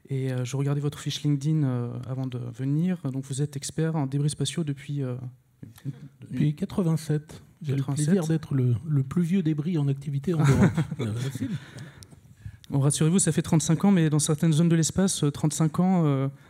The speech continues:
Speaker 1: ça se,
Speaker 2: Ouais.
Speaker 1: par la dilatation des durées, ça peut durer beaucoup moins longtemps que ça. Mais donc, c'était déjà un sujet, euh, dans les années quatre-vingts, quatre-vingts, quatre-vingt-dix, les
Speaker 2: Oui.
Speaker 1: débris spatiaux.
Speaker 2: Tout à fait, on commençait déjà à se poser la question de, mais qu'est-ce qu'on, qu'est-ce qu'on fait pour le moment ? On lance, on lance des fusées, on les laisse là-haut. Euh,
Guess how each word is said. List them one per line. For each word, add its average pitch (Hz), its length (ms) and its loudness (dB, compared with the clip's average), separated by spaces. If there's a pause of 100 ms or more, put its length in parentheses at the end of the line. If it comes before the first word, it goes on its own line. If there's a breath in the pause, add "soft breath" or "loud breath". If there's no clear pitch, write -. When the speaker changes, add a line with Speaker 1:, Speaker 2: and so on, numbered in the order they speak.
(140 loud breath)
Speaker 1:
ça - 200 -2
se, 127 520 -2 (1000)
Speaker 2:
Ouais. - 80 -8
Speaker 1:
par 143 140 -2
la 143 80 0
dilatation 143 440 -2
des 151 80 4
durées, 156 220 2
ça 156 140 -2
peut - 120 -6
durer 151 220 2
beaucoup 160 240 -2
moins 160 80 4
longtemps 151 220 2
que 143 60 -6
ça. 196 200 -2 (320 loud breath)
Mais 147 140 2
donc, 147 160 0
c'était 156 200 -2
déjà 180 200 4
un 196 60 6
sujet, 185 420 4
euh, 190 120 4
dans 170 100 4
les 165 140 2
années 165 120 2
quatre-vingts, 160 1000 0 (180)
quatre-vingts, 165 380 -2
quatre-vingt-dix, 160 540 0
les 165 80 2
Speaker 2:
Oui. 139 80 4
Speaker 1:
débris 160 180 0
spatiaux. - 380 -2 (100)
Speaker 2:
Tout 220 140 2
à 208 60 0
fait, 175 140 -2
on 160 120 2
commençait 156 400 0
déjà 143 260 2
à 151 60 2
se 143 60 -4
poser 143 240 2
la 131 40 2
question 139 320 -2
de, 147 120 2
mais 117 540 0
qu'est-ce 139 200 -2
qu'on, - 140 -14
qu'est-ce 139 220 -2
qu'on 135 140 -4
fait - 160 -2
pour 127 160 -2
le 127 60 0
moment ? 123 260 2
On 123 60 2
lance, 131 480 0
on 131 140 -2
lance 131 260 -2
des 135 80 0
fusées, 123 320 -2
on 180 120 0
les 139 100 0
laisse 127 260 -4
là-haut. 151 520 2
Euh, 113 80 0